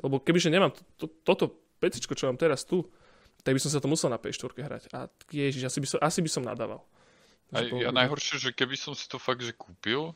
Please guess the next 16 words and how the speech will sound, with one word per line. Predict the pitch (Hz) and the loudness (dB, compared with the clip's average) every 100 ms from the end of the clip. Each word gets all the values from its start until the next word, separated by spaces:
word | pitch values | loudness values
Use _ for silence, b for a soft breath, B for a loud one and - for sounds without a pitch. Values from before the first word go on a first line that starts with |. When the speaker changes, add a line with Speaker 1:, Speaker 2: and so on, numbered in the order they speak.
| _ | _
Speaker 2:
na | 104 98 98 | -10 -8 -10
tú | 104 | -10
P | - 107 | 0 0
S | - - | 0 -6
štvorku | 90 98 - 147 - | -8 -8 -12 -10 -8
a | - | -8
proste | 95 98 - - 92 92 92 92 _ _ _ _ _ _ | -8 -8 -10 -4 -2 0 -4 -8 _ _ _ _ _ _
bol | 95 107 | -10 -10
by | |
som | 120 107 | -8 -10
v | - | -6
tom, | 101 104 | -6 -6
že | 104 | -8
to | - 90 | -8 -8
nejak | 90 95 - - | -4 -4 -6 -10
pôjde, | 82 92 104 165 | -8 -6 -6 -6